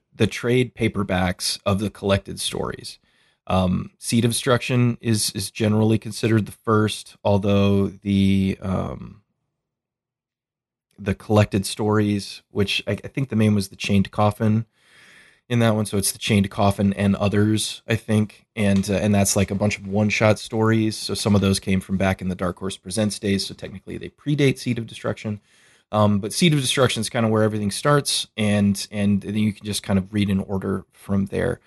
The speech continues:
And they're great. They're, they're, they're wonderful, wonderful stories. And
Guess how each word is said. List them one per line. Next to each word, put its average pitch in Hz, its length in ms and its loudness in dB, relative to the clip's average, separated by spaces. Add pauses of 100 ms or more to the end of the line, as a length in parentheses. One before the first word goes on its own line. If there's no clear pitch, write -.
(680)
And 123 160 -2
they're 123 160 2
great. 120 480 -2 (100)
They're, 104 220 2
they're, 98 220 -4 (260)
they're 98 180 -2 (160)
wonderful, 107 840 0 (100)
wonderful 107 500 0
stories. 92 560 -6 (520)
And 101 560 0